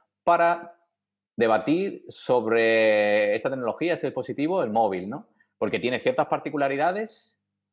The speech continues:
que lo hacen muy especial. Y bueno, para ello, Manuel, vamos a entrar directamente, voy a entrar a, a preguntarte, a exprimirte un poco.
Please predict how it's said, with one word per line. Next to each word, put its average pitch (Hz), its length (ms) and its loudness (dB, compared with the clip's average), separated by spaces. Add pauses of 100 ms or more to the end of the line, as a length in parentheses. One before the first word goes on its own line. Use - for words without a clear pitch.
(140)
que 107 320 0
lo 104 120 2
hacen 120 200 -6
muy 117 260 -4
especial. 85 600 -8 (1900)
Y 147 280 4
bueno, 127 320 -2 (520)
para 117 240 2
ello, 160 140 0
Manuel, 175 240 -2
vamos 147 220 -2
a - 20 -2
entrar 131 300 0
directamente, 143 840 -2
voy 123 140 0
a 123 60 0
entrar 120 240 2
a, 117 260 2
a 113 80 2
preguntarte, 123 460 2
a 156 80 0
exprimirte 120 400 -4
un 117 80 -6
poco. 156 360 -6